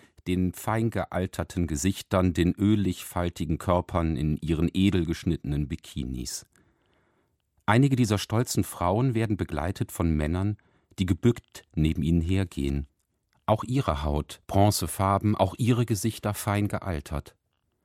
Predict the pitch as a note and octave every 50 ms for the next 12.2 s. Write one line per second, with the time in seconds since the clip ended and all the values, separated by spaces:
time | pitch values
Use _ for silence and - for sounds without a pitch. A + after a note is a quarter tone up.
0 | _ _ _ _ _ _ - - A2 - - C#3+ C#3+ - - - G#2+ A#2 B2 B2
1 | A2 A#2 G#2+ G#2+ F#2+ - - D#2+ D#2 E2+ F2+ G2 G#2+ A2+ A2+ G#2+ - F2+ F2 -
2 | _ - - F#2+ F#2 F#2 F#2 F2 - G2 - - G#2 F#2+ F#2+ F2+ F2 E2+ F2 F2+
3 | F2+ F#2+ F2 F#2 F#2 E2+ F2+ - - F2+ - - F#2+ G2+ G#2+ A2+ A2 G2+ E2 F2
4 | F2+ E2 D#2+ - - - E2 D2+ D#2+ D2+ D2+ F2 F2 F#2 E2+ - - F2 - -
5 | - E2 - - - - G2+ G2+ - - - _ _ _ _ _ _ _ _ _
6 | _ _ _ _ _ _ - - G#2+ - G#2 - - - B2+ D3 D#3 C#3+ C3 A2
7 | G2+ G2+ A2+ A2 A2 G#2+ - G#2+ A2 - - - A#2+ A#2+ A2+ G#2 - - D2+ -
8 | - - F#2+ - - - - G#2 G#2+ A2+ A2+ - - C3 B2+ B2 - - - -
9 | - - - F#2 F2 - - - - A2 A#2 - - - - E2+ D#2+ E2 - -
10 | - F#2 F#2 F#2 F#2 - - G2 G#2+ A2 A2+ A#2 A2 - - - - - G2 -
11 | - G2 G#2 A2+ A#2 A#2 A#2 A2 - - - _ _ _ _ _ - F2+ F#2 F2+
12 | E2+ - -